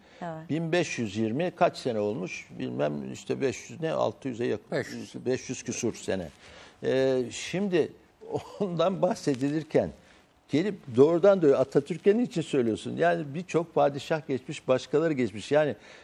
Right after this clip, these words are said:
Speaker 2: e, bu şeyi gösteriyor işte. Başbakanın mantalitesi bu. Sen, e,
Speaker 1: Ne
Speaker 2: ha-,
Speaker 1: ilgisi
Speaker 2: haksızsın.
Speaker 1: var?
Speaker 2: Sen, sen haklısın bir bakıma. Çünkü başbakan da bunu yapıyor. Şey,
Speaker 1: Başbakan
Speaker 2: Osmanlı
Speaker 1: Atatürk falan
Speaker 2: dönemi,
Speaker 1: demedi ki.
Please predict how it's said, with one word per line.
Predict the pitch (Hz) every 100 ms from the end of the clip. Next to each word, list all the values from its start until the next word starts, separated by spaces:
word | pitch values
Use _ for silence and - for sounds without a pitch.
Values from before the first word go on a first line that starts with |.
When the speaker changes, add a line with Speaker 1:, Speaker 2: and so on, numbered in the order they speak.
| - 120
Speaker 2:
e, | 113
bu | 190 220 -
şeyi | - 156 190
gösteriyor | 151 - - 90 85
işte. | - 90
Başbakanın | 127 - 123 139 156
mantalitesi | 123 120 135 127 143 196
bu. | 147
Sen, | 120 120
e, | - - _ 131
Speaker 1:
Ne | 123 127
Speaker 2:
ha-, | 170 269
Speaker 1:
ilgisi | 117 131
Speaker 2:
haksızsın. | 139 - 170
Speaker 1:
var? | 262 - - -
Speaker 2:
Sen, | - 143 170 - - _ _
sen | - 127 135
haklısın | 120 127 - 196 240 202
bir |
bakıma. | 185 - 120 101
Çünkü | - 110 123
başbakan | 113 - 123 208 220
da | 170
bunu | 120
yapıyor. | 92 - 85 - _ - - - _
Şey, | - 202 175
Speaker 1:
Başbakan | 147 156
Speaker 2:
Osmanlı | - - 180 233
Speaker 1:
Atatürk | 190
falan | 165 147
Speaker 2:
dönemi, | 226
Speaker 1:
demedi | 294 320
ki. | -